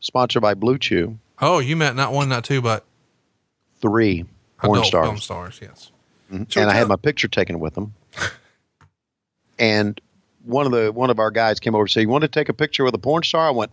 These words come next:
Speaker 1: "Oh, yes, I do." Uh, and so my son follows me over there.
Speaker 2: Hmm, of course he does.
Speaker 1: So I'm,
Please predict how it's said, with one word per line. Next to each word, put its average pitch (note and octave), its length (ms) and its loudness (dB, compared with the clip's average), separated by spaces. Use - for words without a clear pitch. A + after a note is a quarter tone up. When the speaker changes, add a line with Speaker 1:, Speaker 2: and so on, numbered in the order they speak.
Speaker 1:
"Oh, G#2 480 2
yes, G#2+ 320 0
I B2+ 140 2
do." E3+ 260 -2
Uh, A2 300 2
and A#2 240 -2
so A#2+ 320 -2
my C#3+ 200 -2
son A#3 360 0
follows E3 340 -2
me D#3+ 140 0
over E3 240 0
there. E2 280 -8
Speaker 2:
Hmm, F3 160 -4
of - 140 -10
course E3+ 220 -2
he A#2+ 60 -12
does. G2 320 -8
Speaker 1:
So C#3 560 2
I'm, D3 260 0